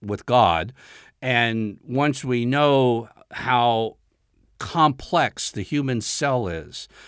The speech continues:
and how much information is, is in just a single strand of human D N A, we wouldn't say this came by random chance, because you could roll the dice for eternity and it wouldn't, wouldn't be there.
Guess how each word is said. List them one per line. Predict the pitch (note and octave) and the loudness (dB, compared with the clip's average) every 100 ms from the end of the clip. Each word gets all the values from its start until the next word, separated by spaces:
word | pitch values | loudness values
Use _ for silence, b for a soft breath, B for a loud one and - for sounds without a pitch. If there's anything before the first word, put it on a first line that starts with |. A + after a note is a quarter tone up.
| B B _ | B B _
and | A#2 | -6
how | A#2+ E3+ | 2 4
much | D#3+ C3+ - | 4 -2 -4
information | F#3+ G3 F#3 F3+ D3+ D3 F3 F3+ - D3 A2 G2+ G2+ | 0 2 2 2 2 4 2 2 0 -2 -2 -4 -8
is, | - A#2 F#2+ F2 - - | -6 -4 -4 -6 -10 -4
is | B2+ G#2+ - | -4 -4 -8
in | D3+ F3 D#3+ A#2+ G#2+ b b b _ - | 0 2 4 2 -2 b b b _ -4
just | D3+ C3 - | -2 -2 -4
a | A#2+ | -6
single | A#2 - E3 D3+ | -4 0 0 0
strand | C3 - - D3 D3 C#3 A2+ G#2 - | -2 -4 -4 0 2 2 0 -4 -4
of | A#2 F#2+ - | -4 -4 -4
human | D#3 D#3+ C#3 A#2 | 0 2 2 0
D | B2 A#2+ | 0 0
N | A#2 | 0
A, | C3+ B2+ | 0 0
we | A2+ C3 | 0 -2
wouldn't | D#3 D#3 D3+ C3 | 0 -2 -2 -6
say | - D3+ C3+ B B B _ | -4 -2 -2 B B B _
this | B2+ B2+ - _ _ - | -4 -4 -4 _ _ -8
came | D#3+ D#3 | -2 0
by | C#3 A2 | 2 0
random | G#2+ A2+ C#3+ C#3 B2 A2 | 0 0 0 0 -2 -6
chance, | - D#3 D3 A#2+ | -4 -2 -2 -2
because | - B2+ D3 B2+ | -6 -6 -4 -4
you | D3 | -4
could | C#3 A#2+ | -2 -2
roll | C3+ D#3+ D#3 | 2 2 2
the | C#3+ | 0
dice | C3 D3+ C#3+ | 2 2 0
for | - D#3+ | -4 -4
eternity | C#3 C3 F#3 F#3 C#3+ G#2+ | -4 0 0 0 -2 -4
and | G2 | -4
it | F2+ | -8
wouldn't, | A#2+ C#3 C#3 A#2 b b b - | -8 -6 -6 -10 b b b -2
wouldn't | C3+ B2+ A2 | -2 0 -2
be | C3+ C3+ | 0 0
there. | A#2 F2+ D#2+ | 0 -2 -4